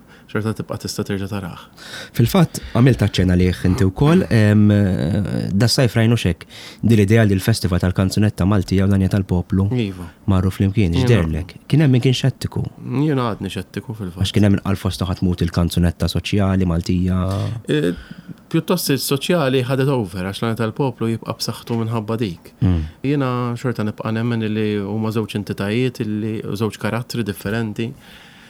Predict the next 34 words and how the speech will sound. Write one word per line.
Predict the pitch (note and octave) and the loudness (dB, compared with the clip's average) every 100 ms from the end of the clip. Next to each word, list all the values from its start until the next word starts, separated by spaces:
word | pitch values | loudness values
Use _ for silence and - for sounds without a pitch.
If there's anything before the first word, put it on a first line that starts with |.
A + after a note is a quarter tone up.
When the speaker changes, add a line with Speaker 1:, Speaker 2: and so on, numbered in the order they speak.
| - | -8
Speaker 1:
Isek | A2+ C#3+ | -4 0
għandek | C3+ A2 C3+ | 0 0 -2
aħwa | C#3 D3 C#3+ C#3 | -2 -2 -2 -2
tipprova | C3 C3 A#2+ B2+ B2 A#2+ A#2 A#2 | -4 -2 -2 0 0 -2 -2 -4
tlibbisom | B2+ A2 A#2 G#2 G2 | -4 -2 -2 -2 -4
l-istess, | G2+ - C3+ B2+ | -6 -4 -4 -2
jew | A#2+ | -6
tipprova | - A#2+ A#2+ A2+ A#2 A2+ A2 G#2+ G2+ | -4 -4 -2 -2 -2 -2 -4 -6 -6
taddihom | A2+ G#2+ A2 G#2 | -6 -4 -4 -4
bħala | A2 A2 | -4 -4
li | G#2 | -4
kieku | G#2 F#2+ | -6 -8
huwa | G2 F#2+ F#2+ F#2+ - - | -8 -8 -6 -8 -10 -8
persuna | G2+ G#2 G2 | -6 -4 -6
waħda. | F2+ F2+ D#2+ - G#2 | -8 -12 -14 -4 4
Speaker 2:
Mhux | A#2 C3+ | 6 6
in | |
il-problema | A#2 G#2 G2+ F#2 F#2+ | 6 4 2 2 0
taħseb | G#2+ F#2+ G2+ | 0 -2 -2
li | G#2 | 0
għax | G2 - - | -2 -2 -8
Speaker 1:
Finanzi. | - A2 G#2+ G#2+ | -8 -4 -2 2
Speaker 2:
tlifna | A#2 F2+ A2 | 2 2 -2
opportunità | - A2 G#2 G2+ G#2 | 0 -2 0 0 0
oħra | F2+ A2+ B2+ | 0 0 0
wkoll, | B2 C3+ E3 | 0 0 2
jew, | E3 | 2
Speaker 1:
Mela, | D#3 D#3+ | 2 0
Speaker 2:
jew? | G#2+ | -2
Speaker 1:
mela, | F#2 F2 | -4 -8
mela. | F2+ E2 - - - - - - | -10 -12 -14 -20 -20 -20 -20 0
Speaker 2:
Hmm. | F#2+ E2+ | 2 2
Speaker 1:
Bla | G2+ | 0
dubju. | A#2+ F2+ F2+ | -2 -4 -12